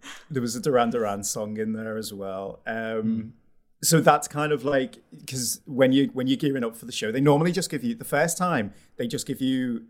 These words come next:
Speaker 1: um, a month, they give you four weeks to prepare. So you
Speaker 2: Mm-hmm.
Speaker 1: have to pull your funds in, pull your contacts in, and get, like, uh, something like twenty, twenty outfits or something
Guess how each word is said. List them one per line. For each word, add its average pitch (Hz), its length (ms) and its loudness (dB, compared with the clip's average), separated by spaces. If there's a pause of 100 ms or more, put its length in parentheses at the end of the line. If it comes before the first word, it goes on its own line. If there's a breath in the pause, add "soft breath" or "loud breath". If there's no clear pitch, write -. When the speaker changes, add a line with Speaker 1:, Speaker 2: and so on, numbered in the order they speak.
Speaker 1:
um, 101 360 -2 (420)
a 113 60 -2
month, 98 300 -4
they 113 80 -4
give - 160 -8
you 95 60 -12
four 98 240 -4
weeks 90 280 -8
to - 100 -10
prepare. 90 440 -8 (500 soft breath)
So 113 40 -10
you 110 40 -6
Speaker 2:
Mm-hmm. 101 140 -4
Speaker 1:
have 92 200 -6
to 95 340 0 (420)
pull 156 160 6
your 123 100 2
funds 107 420 -6
in, 104 220 -4
pull 131 180 -6
your 120 100 0
contacts 101 540 -6
in, 101 140 -6
and 98 100 -4
get, 98 300 -8 (140)
like, - 360 -8 (200)
uh, 85 140 -14
something - 580 -12
like 92 240 -12
twenty, 98 360 -12
twenty 117 320 -6
outfits - 460 -6
or 143 40 -4
something 139 500 -6